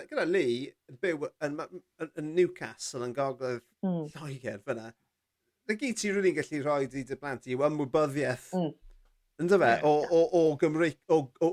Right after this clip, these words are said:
Speaker 1: bod, bod na iaith
Speaker 3: Bod nhw'n
Speaker 1: Gymraeg a
Speaker 3: Gymraeg.
Speaker 1: diwylliant Cymraeg, yndyfe?
Speaker 2: Ie.
Speaker 1: Achos chi yn holl, chi 'di ynysu'n llwyr, yndyfe?
Speaker 2: Mm.
Speaker 3: Mm.
Speaker 1: Ond, ti'n gwbod, ma', ma', ma', fi'n, fi'n, <laughs> fi'n gwbod am un teulu, yym, sy, sy'n, yym,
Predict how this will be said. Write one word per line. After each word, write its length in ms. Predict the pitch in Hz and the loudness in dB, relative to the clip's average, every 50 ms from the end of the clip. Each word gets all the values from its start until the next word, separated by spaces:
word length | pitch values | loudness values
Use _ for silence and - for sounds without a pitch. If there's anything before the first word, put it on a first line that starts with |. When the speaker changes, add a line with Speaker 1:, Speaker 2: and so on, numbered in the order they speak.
| - - | 2 4
Speaker 1:
bod, 380 | 180 180 170 165 143 131 - - 196 - 135 _ | 4 6 6 4 2 6 4 6 6 4 -2 _
bod 260 | - 170 160 160 139 143 | 4 4 4 4 2 0
na 180 | 147 147 147 143 | -2 0 0 0
iaith 320 | 143 143 156 143 151 139 | 0 0 2 2 0 0
Speaker 3:
Bod 60 | 127 127 | -2 -4
nhw'n 140 | 123 123 117 | -8 -4 -4
Speaker 1:
Gymraeg 460 | 147 131 131 139 131 131 135 135 131 135 | -2 0 0 2 2 2 2 2 0 -2
a 20 | |
Speaker 3:
Gymraeg. 60 | - | -2
Speaker 1:
diwylliant 560 | 147 139 147 139 - - 156 139 123 - - | -2 -2 -2 -2 -2 0 -2 -2 -2 -4 -6
Cymraeg, 480 | - 147 123 127 123 113 113 113 117 131 | -10 -8 -4 -4 -4 -4 -4 -6 -8 -4
yndyfe? 160 | 127 139 135 | -4 0 2
Speaker 2:
Ie. 80 | 156 - | 2 2
Speaker 1:
Achos 300 | - - 151 131 - - _ 135 - | 2 0 -8 -10 -10 -14 _ -20 -12
chi 160 | - 170 165 160 | -4 -2 0 0
yn 160 | 156 147 139 | 0 -2 -4
holl, 240 | 123 151 143 139 - _ | -2 -4 -4 -4 -6 _
chi 120 | _ - 151 | _ -16 -16
'di 120 | 135 135 - _ - - - | -16 -16 -18 _ -20 -16 -10
ynysu'n 480 | 139 147 143 131 - - 160 131 123 120 | -6 -6 -6 -6 -6 -8 -8 -8 -10 -12
llwyr, 540 | - _ - 151 143 135 127 117 110 113 113 | -16 _ -10 -8 -6 -4 -4 -6 -8 -8 -10
yndyfe? 320 | 117 131 131 110 104 107 113 _ - | -6 -4 -4 -4 -6 -10 -14 _ -6
Speaker 2:
Mm. 320 | 185 185 175 165 160 156 151 | -4 -4 -2 -2 -4 -6 -8
Speaker 3:
Mm. 180 | 139 131 131 | -10 -10 -6
Speaker 1:
Ond, 300 | 147 151 151 143 - 156 _ _ - | -6 -6 -6 -8 -12 -16 _ _ -12
ti'n 180 | - 208 180 143 | -6 -4 -2 -2
gwbod, 80 | 151 | 0
ma', 140 | 180 175 - | 0 -2 -2
ma', 240 | 160 185 185 180 165 _ _ _ _ _ _ _ _ 160 | 0 0 0 0 -2 _ _ _ _ _ _ _ _ -14
ma', 140 | 170 170 _ _ _ | -14 -14 _ _ _
fi'n, 180 | - 214 208 - | -8 -8 -8 -4
fi'n, 240 | 214 226 214 214 - - - - | -6 -4 -4 -6 -8 -8 -10 -10
<laughs> 220 | - - - - | -10 -10 -10 -10
fi'n 100 | - 214 | -8 -4
gwbod 220 | - 254 247 220 196 | -2 0 0 0 0
am 120 | 175 - _ - | -2 -2 _ -10
un 280 | 196 190 190 180 165 - | -8 -4 -2 -2 -2 -4
teulu, 540 | - 175 147 139 135 131 123 127 127 131 127 123 _ _ _ _ _ _ _ _ _ - | -4 -4 -2 -2 -4 -4 -4 -4 -4 -4 -4 -10 _ _ _ _ _ _ _ _ _ -4
yym, 300 | 135 135 131 131 131 131 127 127 - _ _ _ _ _ _ _ _ _ _ _ _ _ - | 0 0 2 2 0 -2 -4 -8 -10 _ _ _ _ _ _ _ _ _ _ _ _ _ -10
sy, 260 | - - 156 147 143 139 | -8 -8 -6 -8 -10 -10
sy'n, 380 | - - - - 143 143 135 139 | -8 -8 -8 -6 -4 -6 -4 -4
yym, 320 | 135 135 135 135 139 139 | -6 -6 -6 -8 -8 -10